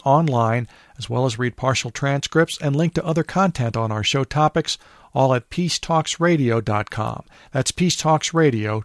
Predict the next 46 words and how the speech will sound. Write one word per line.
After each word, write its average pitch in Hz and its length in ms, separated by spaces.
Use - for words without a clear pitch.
dot 104 260
com. 107 460
I'm 156 140
series 156 300
producer 143 360
Paul 135 360
Ingalls, 147 360
and 147 140
today 170 240
we're 185 140
talking 165 340
with 147 140
a 131 40
couple 196 300
of 131 120
Vietnam 185 480
veterans 123 500
who - 80
participated 185 840
in 170 120
a 147 40
program 143 580
meant 175 200
to 170 80
help 143 300
address 143 340
their 131 160
post-traumatic 151 800
stress 143 320
symptoms. - 580
It's 143 140
called 143 360
Healing 196 360
Journeys 151 400
Back 139 240
to 143 100
Vietnam, 131 640
and 131 80
it's 113 80
been 123 160
put 151 180
on 151 200
yearly 151 320
since 120 260
two 160 180
thousand 143 520